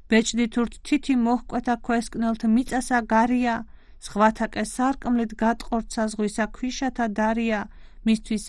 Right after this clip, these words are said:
არცა სად სამარე, არცა სად ხარად ბარია. ხმა მათისა და ხოცისა არ გაისმა არსით არა, წამოვიდა ვარდით კბილი, რასამცავით გაემწარა, ესე მიკვირს სისხლი მისი,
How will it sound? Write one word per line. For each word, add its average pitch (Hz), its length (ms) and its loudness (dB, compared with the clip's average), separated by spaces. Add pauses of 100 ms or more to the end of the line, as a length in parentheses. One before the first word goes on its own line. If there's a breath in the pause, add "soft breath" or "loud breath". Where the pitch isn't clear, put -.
არცა 240 460 2
სად 220 260 -2
სამარე, 214 560 0 (100)
არცა 208 420 -6
სად 262 300 -4
ხარად 202 500 -4
ბარია. 196 540 0 (880)
ხმა 240 340 8
მათისა 262 600 4
და 214 180 4
ხოცისა 220 600 -2 (220)
არ 220 260 2
გაისმა 226 600 0 (100)
არსით 196 600 -4
არა, 208 340 0 (520 soft breath)
წამოვიდა 285 680 6
ვარდით 240 520 4
კბილი, 240 520 0
რასამცავით 226 880 0
გაემწარა, 226 800 2 (440 soft breath)
ესე 220 300 0
მიკვირს 233 500 0
სისხლი 208 520 -4
მისი, 208 360 -2